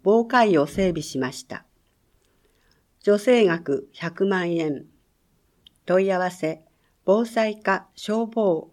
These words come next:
交通防犯係。第三回日だまりの里ふれあい祭りを開催します。日時、三月八日日曜日十時から十五時。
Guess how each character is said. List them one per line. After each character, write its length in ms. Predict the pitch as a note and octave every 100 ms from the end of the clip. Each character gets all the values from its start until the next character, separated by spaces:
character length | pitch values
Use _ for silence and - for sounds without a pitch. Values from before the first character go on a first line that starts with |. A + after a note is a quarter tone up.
| _
交 320 | - G3 G#3 -
通 460 | - F#3+ D#3 -
防 240 | - G3 A3
犯 240 | G#3 G#3
係。 480 | G3+ G#3 C3 B2 - _ _ _ _ _ _ _ _ _ _ _ _ _ _ _ _ _ _ _ _ _ _ _ _ _ _ _ _
第 240 | A3 A3+
三 260 | F#3 G#3+ G#3+
回 360 | G#3 F#3+ C#3+ C#3 _
日 180 | - G3
だ 120 | B3+
ま 160 | B3+
り 140 | A#3+ A#3
の 120 | A3+
里 460 | A3+ F#3+ - F3+ - _ _
ふ 160 | _ G#3
れ 180 | B3 C4
あ 80 |
い 100 | B3+
祭 320 | B3 B3 - E3
り 80 |
を 80 | D3+
開 240 | D3 E3 E3
催 220 | E3+ D3
し 180 | - D3
ま 160 | C#3+
す。 280 | D3+ - _ _ _ _ _ _ _ _ _ _ _ _ _
日 340 | A3 A#3 A3+ F3+
時、 260 | D3 D3+ - _ _
三 260 | - A#3+ A3
月 260 | F3 F3 F3
八 140 | F3 F3
日 240 | E3+ D#3+ E3+
日 300 | E3+ - B3
曜 200 | A3+ C#3+
日 240 | C#3+ - _ _
十 240 | - B3+ C4
時 160 | G#3
か 160 | - D3
ら 120 | C#3+
十 260 | C#3+ F3+ F#3
五 160 | F3
時。 260 | E3+ C3